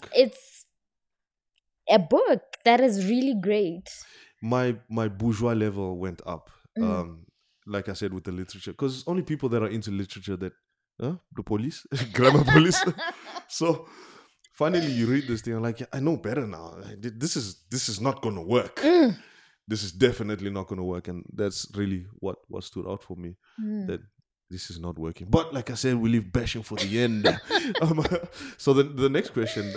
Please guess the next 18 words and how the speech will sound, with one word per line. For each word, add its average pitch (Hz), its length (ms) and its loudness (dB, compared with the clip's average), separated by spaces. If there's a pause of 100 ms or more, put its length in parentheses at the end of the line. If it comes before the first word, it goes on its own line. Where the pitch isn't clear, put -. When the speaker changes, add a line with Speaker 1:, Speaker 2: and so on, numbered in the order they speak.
(140)
Speaker 2:
that, 113 220 0
that, 98 220 -6
that 95 120 -6
I 90 60 -6
do 104 160 -10
have 95 180 -10
lined 90 220 -8
up, 87 160 -12
if 87 80 -18
you 95 60 -12
don't 92 160 -6
mind 87 180 -6
me 87 100 -8
asking, 87 360 -10
is 87 180 -10 (960)
how 139 240 -6
many 156 420 -4
other 120 360 -2